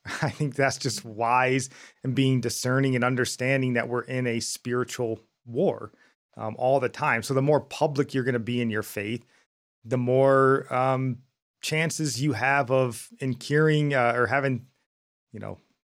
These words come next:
the devil's eye turned towards you, if you will, right? Um, you'll be attacked, and the Amber Roses of the world will look to lead you off the narrow road. She's not a believer. She professes it herself, right?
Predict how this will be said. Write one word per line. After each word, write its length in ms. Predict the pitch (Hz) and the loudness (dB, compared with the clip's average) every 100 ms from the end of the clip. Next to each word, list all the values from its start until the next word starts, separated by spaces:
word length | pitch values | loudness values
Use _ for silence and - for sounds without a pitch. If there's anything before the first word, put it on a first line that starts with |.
| _ _ _ - | _ _ _ -12
the 80 | 117 | -6
devil's 380 | 120 139 143 | 0 2 2
eye 400 | 143 147 131 123 117 | 4 4 4 2 -2
turned 320 | 143 151 139 | 0 0 0
towards 380 | - 131 131 120 | 0 2 2 0
you, 160 | 117 | -2
if 160 | 117 - | -2 -2
you 80 | 120 | -2
will, 300 | 113 104 98 | 0 -2 0
right? 320 | 110 139 147 - - _ _ _ | 2 2 -2 -18 -20 _ _ _
Um, 240 | 110 110 113 | -6 -4 2
you'll 120 | 135 | 2
be 160 | 135 147 | 2 0
attacked, 520 | 135 - 131 160 156 | 0 0 0 0 -2
and 100 | 135 | -2
the 100 | 123 | -2
Amber 280 | 135 147 143 | -2 0 2
Roses 420 | 127 147 147 139 | 4 4 2 -2
of 60 | |
the 80 | 139 | -2
world 280 | 120 131 147 | 2 2 4
will 220 | 143 135 | 2 2
look 320 | 120 170 - | 2 0 -2
to 100 | - | -8
lead 320 | 160 127 147 127 | -4 -4 -4 -4
you 140 | 120 | -2
off 220 | 120 127 | -2 -2
the 80 | 127 | -6
narrow 260 | 127 143 151 | -4 0 2
road. 240 | 190 147 | 4 2
She's 240 | - 180 | -2 -2
not 160 | 202 196 | 0 2
a 40 | |
believer. 420 | 175 175 208 139 107 | 0 0 0 -2 -4
She 180 | - | -8
professes 540 | 139 131 - 139 - 120 | -8 -8 -4 -4 -4 -8
it 100 | 120 | -6
herself, 540 | 120 - 139 110 - | -6 -2 -2 -2 -4
right? 240 | 110 127 | -2 -2